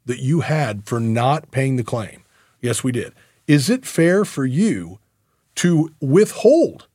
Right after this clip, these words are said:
information or reasons from the client? Is it fair for you to treat your policyholder like that or keep them in the dark? Are you with me?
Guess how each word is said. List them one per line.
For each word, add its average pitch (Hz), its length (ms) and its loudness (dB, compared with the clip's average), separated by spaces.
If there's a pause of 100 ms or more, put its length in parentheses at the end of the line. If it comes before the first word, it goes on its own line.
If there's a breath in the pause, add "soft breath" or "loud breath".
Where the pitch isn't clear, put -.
(580)
information 131 720 0
or 110 100 -6
reasons 104 560 -8 (260)
from 131 180 -2
the 123 80 -4
client? 92 340 -6
Is 143 140 -2
it 226 140 -4
fair 202 400 0
for - 140 -6
you 160 140 -2
to 156 80 0
treat 175 220 -6
your 143 120 -6
policyholder 107 800 -6 (460)
like 127 260 2
that 123 200 -2
or 113 80 -6
keep 151 280 -6
them 131 160 -2
in 123 60 -4
the 107 80 -4
dark? 135 500 -2 (380)
Are 110 60 -4
you 107 120 0
with 117 160 0
me? 202 180 0